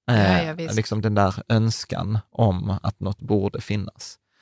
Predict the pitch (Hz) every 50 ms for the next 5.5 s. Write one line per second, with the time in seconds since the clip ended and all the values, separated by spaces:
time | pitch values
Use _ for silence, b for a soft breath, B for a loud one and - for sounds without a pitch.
0 | _ _ _ - - 123 113 - 131 127 127 151 175 175 131 120 113 - 120 110
1 | - - - 123 - - - 131 123 104 95 - - - - - - - 113 110
2 | 113 113 113 120 127 - - - - 98 92 90 - - 101 101 - - - 98
3 | 101 120 127 127 104 98 104 - - 131 127 135 - 127 120 113 101 - - 95
4 | - - 98 95 92 - - - 113 110 98 98 98 107 117 120 123 - - -
5 | - - 107 101 101 110 95 98 98 101